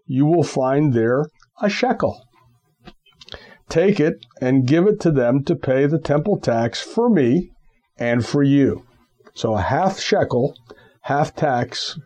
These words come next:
right? Half shekel tax or tax tax for the, you know, the local group there. Okay,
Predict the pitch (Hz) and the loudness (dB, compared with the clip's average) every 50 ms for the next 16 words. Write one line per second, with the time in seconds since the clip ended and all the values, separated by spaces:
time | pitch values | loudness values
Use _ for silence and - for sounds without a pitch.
0 | _ _ - 113 113 127 139 101 107 131 151 139 - - 143 135 - 123 110 - | _ _ -6 -2 -2 -2 -2 -2 -2 -2 -2 0 0 -2 -2 0 -2 -2 -2 -2
1 | 117 110 110 113 - - - - - - - - _ - _ _ _ - 101 101 | -2 -2 -2 -4 -6 -8 -12 -14 -14 -20 -20 -20 _ -20 _ _ _ -8 -4 -4
2 | 104 107 104 _ _ _ _ - - 135 135 139 139 - - - 110 107 107 107 | -4 -4 -6 _ _ _ _ -6 -4 -2 -2 -2 -2 -4 -2 -2 -2 -2 -2 -4
3 | - - - 123 120 127 - _ _ _ - - - - - 233 160 123 110 107 | -4 -4 -2 -2 -2 -4 -6 _ _ _ -18 -16 -16 -14 -10 -6 -4 -2 -2 0
4 | 110 107 107 107 113 113 120 117 127 127 117 - - _ _ _ _ _ - 120 | 0 0 0 0 0 0 0 0 -2 -4 -4 -6 -8 _ _ _ _ _ -2 2
5 | 113 113 123 - - - 104 104 110 123 127 - - - - - - - - - | 2 2 2 2 0 -2 0 0 0 0 -2 -6 -10 -20 -20 -20 -20 -20 -20 -20
6 | - _ - 117 117 110 - 127 123 123 120 | -12 _ -4 -4 -2 0 0 0 0 0 0